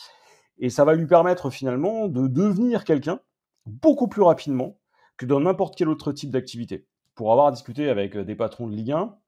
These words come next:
ils vous expliquent qu'à partir du moment où ils sont devenus dirigeants, euh, d'une équipe,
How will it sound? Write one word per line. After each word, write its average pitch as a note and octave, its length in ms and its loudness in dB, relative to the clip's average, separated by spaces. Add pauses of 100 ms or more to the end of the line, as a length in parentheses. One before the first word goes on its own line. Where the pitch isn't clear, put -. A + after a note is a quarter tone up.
(560)
ils A#2 100 -10
vous A#2+ 180 -4
expliquent D#3 280 -8
qu'à A#2+ 100 2
partir C#3 280 -4
du D3 40 -4
moment D#3 240 -2
où D3+ 120 0
ils A#2+ 60 -4
sont C3 160 -6
devenus C3+ 500 -2 (360)
dirigeants, D3 800 -2 (260)
euh, F#2+ 680 -8
d'une G#2+ 160 -10
équipe, G3 300 -6